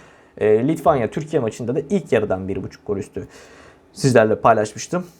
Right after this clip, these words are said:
Oradan da güzel orandan zaten kazanmıştık. Evet, devam ediyorum. Ee, bu maç nasıl olabilir arkadaşlar? Şimdi Lüksemburg ne yaptı? Litvanya iki sıfırla geçti. Faroe Adaları'na da bir sıfır galibiyet elde ettiler.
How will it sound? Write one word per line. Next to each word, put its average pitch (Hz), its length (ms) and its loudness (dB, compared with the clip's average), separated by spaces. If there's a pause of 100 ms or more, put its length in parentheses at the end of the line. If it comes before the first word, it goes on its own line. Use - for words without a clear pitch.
(300)
Oradan 107 340 0
da 107 40 0
güzel 113 260 0
orandan 101 360 -4
zaten 113 260 -4
kazanmıştık. 113 580 -2
Evet, 131 240 4
devam 143 240 4
ediyorum. 135 380 4 (380)
Ee, 107 420 2 (140)
bu 190 60 -2
maç 170 220 2
nasıl 160 200 0
olabilir 117 280 4
arkadaşlar? 113 480 0
Şimdi 139 220 -4
Lüksemburg 147 440 -2
ne - 60 0
yaptı? 143 220 0
Litvanya 139 340 0
iki 113 160 -6
sıfırla 160 300 0
geçti. 147 340 0
Faroe 151 200 2
Adaları'na 107 460 0
da 170 140 0 (420)
bir 170 80 0
sıfır - 340 -4 (460)
galibiyet 127 380 4
elde 98 240 0
ettiler. 135 300 -2